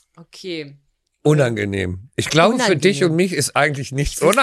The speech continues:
Speaker 1: jetzt
Speaker 2: unangenehm.
Speaker 1: auch gerade, ehrlich gesagt, müsste ich jetzt mal wirklich überlegen. Ähm, was richtig unangenehm. Äh, hast, hast du dich schon mal, äh,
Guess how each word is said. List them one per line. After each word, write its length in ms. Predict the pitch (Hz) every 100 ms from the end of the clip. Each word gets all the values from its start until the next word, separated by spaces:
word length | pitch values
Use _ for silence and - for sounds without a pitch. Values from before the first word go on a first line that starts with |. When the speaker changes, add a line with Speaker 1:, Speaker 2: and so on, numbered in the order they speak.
| 214
Speaker 1:
jetzt 160 | 196
Speaker 2:
unangenehm. 300 | 202 196 160
Speaker 1:
auch 40 | 123
gerade, 200 | 196 185 -
ehrlich 280 | 180 214
gesagt, 400 | - 190 180 185
müsste 240 | 190 190 202
ich 60 |
jetzt 180 | 185 185
mal 180 | 185 170
wirklich 320 | 185 196 -
überlegen. 680 | 180 180 175 180 175 156 151 _ _ _ _ _
Ähm, 560 | 175 175 170 170 165 165 _ _ _ _ _ _ _ _ - 151
was 300 | 160 156 - 156
richtig 380 | 175 - 190 -
unangenehm. 760 | 175 180 165 151 147 147 151 151 _ _ _ _ _ _ _ _ _ _ _ _
Äh, 440 | 160 156 156 151 147
hast, 400 | - 165 - - 143
hast 340 | 196 190 -
du 100 | 233
dich 180 | 233 -
schon 140 | - 220
mal, 220 | 220 214
äh, 280 | 190 190